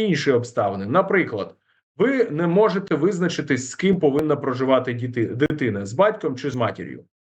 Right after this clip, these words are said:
Тоді ви йдете до суду і ставите перед суддею питання, з ким же мені все ж таки дитину залишити. Аліменти не сплачує. От тоді ви звертаєтесь до суду та стягуєте аліменти.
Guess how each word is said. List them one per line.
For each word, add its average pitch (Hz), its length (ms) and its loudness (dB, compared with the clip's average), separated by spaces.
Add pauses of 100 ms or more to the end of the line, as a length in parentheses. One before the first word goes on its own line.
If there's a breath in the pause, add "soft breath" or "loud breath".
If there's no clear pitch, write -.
Тоді 208 260 2
ви 160 260 2
йдете 151 480 0
до 127 140 -4
суду 226 440 0
і 175 180 0
ставите 175 460 2
перед 135 260 0
суддею 139 480 2
питання, 113 460 -6
з - 80 -18
ким 196 220 0
же 143 120 4
мені 131 260 -2
все 151 220 2
ж 147 100 -6
таки 120 180 -6
дитину 120 380 -2
залишити. 104 580 -4 (600)
Аліменти 180 600 2
не 131 120 0
сплачує. 101 680 0
От 214 320 2
тоді 165 300 0
ви 196 140 6
звертаєтесь 143 640 2
до 123 140 -6
суду 175 300 0
та 123 140 -2
стягуєте 143 580 2
аліменти. 107 560 -6